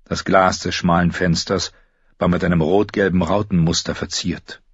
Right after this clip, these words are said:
"Schön bist du, Alayaya, wunderschön", sagte Tyrion ihr, nachdem sie allein waren.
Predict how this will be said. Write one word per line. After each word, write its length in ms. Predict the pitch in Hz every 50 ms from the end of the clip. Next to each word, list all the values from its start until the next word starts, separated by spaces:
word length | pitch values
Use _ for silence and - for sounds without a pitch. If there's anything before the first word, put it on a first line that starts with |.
| _ _ _ _ _ _ _ _ -
"Schön 500 | - - - 277 339 359 349 311 254 214
bist 240 | 180 147 - -
du, 80 | 165 160
Alayaya, 560 | 143 143 147 151 151 165 156 165 165 165 143
wunderschön", 680 | 175 262 311 349 349 294 226 285 294 269 214 170 143 127 - _ _ _ _ _ _ _ _ _ _
sagte 340 | - 87 87 80 - - -
Tyrion 460 | - - 107 95 85 92 92 87 90
ihr, 300 | 98 98 98 98 95 85 85 - - - - - - - _ _ _
nachdem 280 | - 85 82 90 90 82
sie 140 | 82 90 85
allein 320 | 78 80 82 82 78 71
waren. 340 | 76 73 69 65 69 67